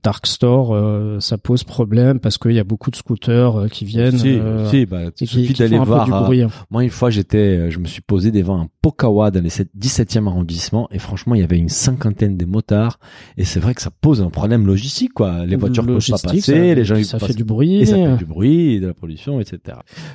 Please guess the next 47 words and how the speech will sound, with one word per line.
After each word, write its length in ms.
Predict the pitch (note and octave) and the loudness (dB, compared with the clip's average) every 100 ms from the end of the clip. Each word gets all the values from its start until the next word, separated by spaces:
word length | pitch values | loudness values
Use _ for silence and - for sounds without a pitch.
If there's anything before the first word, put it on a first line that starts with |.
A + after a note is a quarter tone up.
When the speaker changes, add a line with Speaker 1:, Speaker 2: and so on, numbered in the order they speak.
| - | -2
Speaker 2:
Passons 260 | E3 G3 | 2 2
maintenant 420 | F#3+ E3+ F3+ F#3 | 2 2 2 2
à 60 | E3 | 4
la 120 | C#3+ | 4
marque 320 | C#3+ D#3+ C#3+ - | 2 0 -2 -2
engagée 460 | D3 C#3 B2+ E3 | 0 2 2 0
Patagonia 880 | E3+ - A3+ - A#3 F#3 C3 D3 C4 A#3 | 0 0 0 0 0 2 2 0 -2 -8
qui 160 | - F3 | -8 -6
se 180 | - | -2
lance 360 | E3+ A3 C#4 - | 0 0 -2 0
dans 260 | C#3 C3+ C#3 | 2 2 2
un 40 | |
secteur 380 | C3+ C#3 - D#3 | 0 -4 -4 -6
surprenant. 760 | - F#3 - B3 G3 D#3+ D3+ G#3+ | -6 -8 -4 0 2 2 0 -2
Bon, 160 | C3 | -4
moi, 200 | F#2+ C#3 | -4 0
j'ai 80 | C#3+ | -2
trouvé 180 | - A#2+ | 0 0
ça 100 | D3 A#2 | 0 0
surprenant 420 | A2+ - B2 A2+ | 0 -2 0 2
dans 100 | G2 | 0
tous 100 | - | 0
Speaker 1:
Ouais, 80 | - | 0
Speaker 2:
les 60 | |
cas. 60 | A3 | 2
Speaker 1:
j'ai 40 | D3 | 2
découvert 360 | F#3 G#3+ F3 | 0 2 0
ça 120 | - C3 | 0 -4
aussi. 200 | B2+ G#2+ | -4 -4
Speaker 2:
Ouais. 300 | G#2+ B2 E3 - - | 0 2 0 -6 -20
C'était 220 | - - F3 | -8 -2 0
sur 220 | D#3 D3+ - | 0 -4 -2
Eater. 460 | A3 - C#3 G#2+ G2 | -2 2 2 2 -2
Why 300 | A#2+ E3+ G3 | -2 2 2
did 240 | D#3+ D#3+ - | 2 0 -2
Patagonia 640 | F3 E3+ C3+ C#3+ D3+ D3+ | -2 -2 -2 -2 -2 -4
get 200 | C3 C3 | -2 0
into 200 | C#3 D3 | 0 0
the 140 | C3+ C3 | -2 -2
grocery 560 | F#2+ B2 C#3 - D3 | 2 2 2 2 0
game ? 460 | C3+ A2 D3 C3+ G#2 | 2 2 2 2 0
Pourquoi 560 | - - - D3+ D#3+ - | -4 -8 -2 0 0 -2
Patagonia 680 | - E3 D3+ C3+ B2+ A#2+ C#3+ | -2 0 0 0 2 2 0
s'est 160 | C#3 C3+ | 0 -2
lancé 320 | A2+ - E3 | -2 -2 -2
dans 140 | B2+ | 0
l'épicerie ? 800 | A#2+ A#2+ - F3+ - E3 B2+ B2+ | 0 0 -2 -6 -2 0 2 0